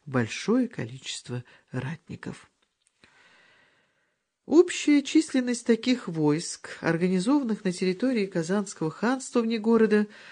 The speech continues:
оказалась значительно превышающей внутренней рати Казани. Это и радовало, и беспокоило хана. Причиной беспокойства было недоверие к нетатарским ратникам и даже к самым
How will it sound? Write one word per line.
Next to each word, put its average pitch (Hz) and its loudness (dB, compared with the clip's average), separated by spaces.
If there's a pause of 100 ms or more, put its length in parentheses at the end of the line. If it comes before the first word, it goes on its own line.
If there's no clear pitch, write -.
(140)
оказалась 202 2
значительно 240 -2
превышающей 202 2
внутренней 156 -2
рати 131 -2
Казани. 139 -6 (380)
Это 240 2
и - 4
радовало, 120 -4
и 165 -4
беспокоило 147 -4
хана. - -12 (640)
Причиной 226 2
беспокойства 220 0
было 202 0 (320)
недоверие 190 2
к 220 -10
нетатарским 190 -2
ратникам 127 -4 (500)
и 175 0
даже 180 2
к 175 -20
самым 190 -2